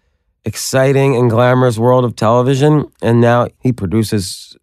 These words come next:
you know, so many of the guests and books all the guests and everything. So having Ryan in town basically has changed the life of this podcast in so many ways, and I'm so grateful Steve is on board now, having left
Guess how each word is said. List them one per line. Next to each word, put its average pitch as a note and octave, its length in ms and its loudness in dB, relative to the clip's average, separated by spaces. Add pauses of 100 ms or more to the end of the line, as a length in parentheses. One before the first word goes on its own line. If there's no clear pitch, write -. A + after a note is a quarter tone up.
(140)
you A2 100 -6
know, G2 240 -4
so - 280 -6
many A2+ 160 2
of G2+ 80 0
the G#2 80 -2
guests A2 360 -2
and F#2 140 -2
books G#2 180 -4
all G#2 160 0
the G2+ 80 0
guests A2 460 0
and F#2+ 260 0 (600)
everything. G#2 500 -2
So G#2 480 0 (560)
having D3+ 340 0
Ryan D3+ 360 2
in C#3+ 120 0
town C#3+ 340 2
basically B2 420 0
has A#2 160 0
changed C3 440 0
the A#2+ 60 2
life B2+ 240 2
of A#2 100 -4
this A#2 160 0
podcast A2+ 520 -2
in G2+ 80 -2
so A#2+ 180 -2
many A#2+ 220 2
ways, A#2+ 320 2
and G#2+ 80 0
I'm G#2 100 0
so A2 200 0
grateful G#2+ 600 2 (380)
Steve B2 360 -2
is A#2 120 0
on A2 160 2
board A#2 260 2
now, A#2 140 2
having A2 280 0
left A#2+ 460 -2